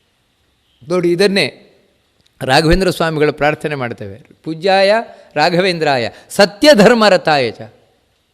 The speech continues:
ನೋಡಿ, ರಾಘವೇಂದ್ರ ಸ್ವಾಮಿಗಳಲ್ಲಿದ್ದಂತಹ ದೊಡ್ಡ ತಾಕತ್ತೇನು, ಶಕ್ತಿ ಏನಂದರೆ ಸತ್ಯವನ್ನು ನುಡಿಯುವ ತಾಕತ್ತು.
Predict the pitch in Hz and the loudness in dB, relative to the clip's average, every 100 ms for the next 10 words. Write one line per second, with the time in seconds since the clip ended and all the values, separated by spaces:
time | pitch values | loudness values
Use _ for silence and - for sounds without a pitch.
0 | _ _ _ - 165 170 151 175 208 254 | _ _ _ -8 -4 0 0 2 0 0
1 | 240 233 214 214 208 202 190 175 214 202 | -2 -2 -4 -2 -2 -2 -4 -4 -4 -2
2 | 190 160 185 185 233 185 190 233 233 214 | -2 -2 -6 -6 -4 -2 -2 -4 -2 -4
3 | 190 208 190 240 220 190 175 156 - - | -4 -8 -10 -6 -4 -4 -6 -6 -10 -6
4 | - 240 - 285 269 247 226 202 185 165 | -2 -2 2 4 4 2 0 0 -2 -2
5 | 139 117 104 _ | -6 -10 -16 _